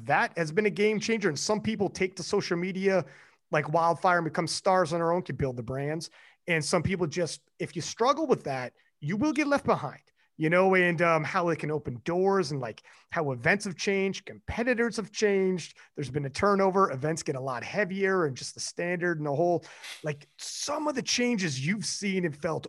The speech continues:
over the years from when you started until now, if you could take us through a little bit what you noticed.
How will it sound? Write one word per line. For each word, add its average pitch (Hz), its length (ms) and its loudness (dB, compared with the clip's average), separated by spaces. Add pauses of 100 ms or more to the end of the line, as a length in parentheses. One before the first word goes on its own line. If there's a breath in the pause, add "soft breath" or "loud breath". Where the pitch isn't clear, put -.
over 160 220 -2
the 147 120 -2
years 131 560 -6
from 127 260 -8
when 113 140 -10
you 110 80 -12
started 180 580 0
until 147 340 -4
now, 113 440 -8 (300 soft breath)
if - 80 -18
you 143 80 -6
could 139 180 -8
take 147 220 -2
us 131 120 -4
through 143 180 -2
a - 20 -2
little 135 240 -4
bit 123 220 -4
what 123 120 -10
you 131 140 -6
noticed. 113 540 -12